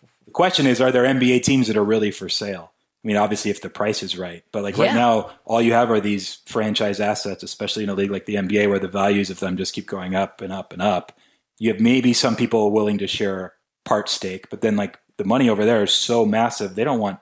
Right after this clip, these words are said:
Speaker 1: a part, they don't want ten percent of an N B A team. They want majority control
Speaker 2: Yeah.
Speaker 1: and share. And you don't really have anyone in the N B A. Again, this is people I just talk to or hear about here and there. I'm not, like, a spokesperson for anybody at all, but they don't wanna sell majority share in this franchise in the N B A that, like, with the N B A League, the new media deal coming and all this money coming to the, like,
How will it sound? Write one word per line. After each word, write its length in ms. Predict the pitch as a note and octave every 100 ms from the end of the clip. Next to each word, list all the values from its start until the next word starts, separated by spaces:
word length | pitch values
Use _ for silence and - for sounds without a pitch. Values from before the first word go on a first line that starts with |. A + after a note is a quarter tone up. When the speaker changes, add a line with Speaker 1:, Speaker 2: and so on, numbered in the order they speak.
| _
Speaker 1:
a 60 | - -
part, 280 | A2 G2+ B2+
they 80 |
don't 80 | C3+
want 160 | C3+ -
ten 180 | A#2 G2
percent 360 | F#2 - F#2+
of 80 | F#2
an 60 | F2+
N 120 | E2+
B 160 | F2 E2+
A 40 |
team. 260 | - A2 A2
They 80 |
want 260 | A2 A2 -
majority 500 | A2+ F#2+ G2 G2 G2
control 380 | - G2 - A2+
Speaker 2:
Yeah. 120 | C#4
Speaker 1:
and 80 | -
share. 400 | - A#2 F#2+ - _ _ _ _
And 100 | A2
you 60 | D3+
don't 80 |
really 140 | C#3+ C3
have 140 | B2+
anyone 260 | C3+ B2+ B2+
in 60 |
the 100 | B2
N 100 | B2
B 160 | A2+ B2
A. 300 | C3 A#2 G#2+ - _ _ - _ -
Again, 220 | D3 A2
this 140 | C#3
is 60 | A#2
people 220 | D3+ B2
I 80 | A2+
just 180 | A2 -
talk 200 | A2 -
to 120 | A2+
or 80 | G2+
hear 160 | G#2
about 240 | G2 G#2 G2+
here 120 | G#2
and 100 | G2+
there. 100 | G2+
I'm 140 | G2+
not, 220 | G#2 F#2 _
like, 240 | G#2+ F#2 - -
a 40 |
spokesperson 640 | - F#2+ - - F2+ F#2
for 120 | E2+ F#2
anybody 360 | F#2 F#2 F2+
at 80 | F2
all, 200 | G2+ F#2+
but 280 | - - - _ _ _ -
they 80 | C3+
don't 100 | C#3
wanna 140 | G#2
sell 240 | - G2
majority 360 | F#2 F2+ F#2+ F#2
share 300 | - F2 G2
in 100 | F#2
this 120 | F2
franchise 720 | - - G2+ F#2+ F#2 G2 G#2+
in 60 | G2+
the 80 | F#2+
N 80 | F#2+
B 140 | F#2+
A 120 | G2
that, 140 | A2+ F#2
like, 180 | F#2
with 120 | G2 -
the 100 | G2
N 80 |
B 140 | F#2+ G2
A 40 |
League, 200 | G2 G#2
the 60 | G2
new 120 | G2
media 240 | G2 G2
deal 220 | G2 G#2 G#2
coming 260 | A2 A2
and 100 | G2+
all 80 | G2
this 180 | G2+ -
money 260 | F2+ G2+
coming 400 | - G#2 G#2+ G#2+
to 140 | F#2+ G#2
the, 80 | F#2+
like, 300 | A#2+ B2